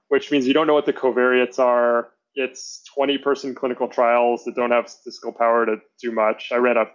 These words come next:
four hundred fifty person clinical trial, and for some reasons that was too small. And even for the really good clinical trials, you're just testing one thing at a time. And you don't know what the interaction effects are. And we live in a world of synergies and other factors. So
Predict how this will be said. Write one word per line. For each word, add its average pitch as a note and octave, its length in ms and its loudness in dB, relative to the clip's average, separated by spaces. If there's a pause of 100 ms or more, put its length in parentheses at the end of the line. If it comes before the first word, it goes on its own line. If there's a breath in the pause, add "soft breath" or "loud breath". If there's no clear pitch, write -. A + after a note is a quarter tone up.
four B2 140 0
hundred A2+ 280 -6
fifty B2 240 -8
person B2 300 -6
clinical B2+ 300 -2
trial, C3 340 2
and G#2+ 240 -6
for A#2+ 80 -14
some B2 180 -6
reasons A#2+ 300 0
that G#2+ 180 -4
was C3 160 -8
too C#3 120 -6
small. G3 500 0 (220)
And F3 100 2
even B3+ 220 4
for C4+ 160 0
the G3+ 80 2
really D3 260 2
good D3 220 -2
clinical C3 340 -2
trials, A#2+ 320 2
you're G3 140 -6
just - 100 -14
testing C4 380 -2
one E3+ 160 0
thing F3 180 2
at C3+ 60 2
a A#2+ 40 -2
time. A#2+ 540 -4 (140)
And D#3+ 240 -2
you F#3 80 -2
don't G#3 220 0
know D3+ 440 4
what B2+ 200 0
the B2+ 60 -8
interaction C#3+ 420 -2
effects B2+ 300 -4
are. B2 120 -2
And A#2 80 -4
we B2+ 100 -2
live F3+ 180 0
in F#3+ 60 2
a C3 80 2
world B2 300 2
of A2 80 -10 (120)
synergies A2+ 640 -6
and A#2 100 -20
other B2 280 -8 (260)
factors. B2 420 -6
So E3 360 0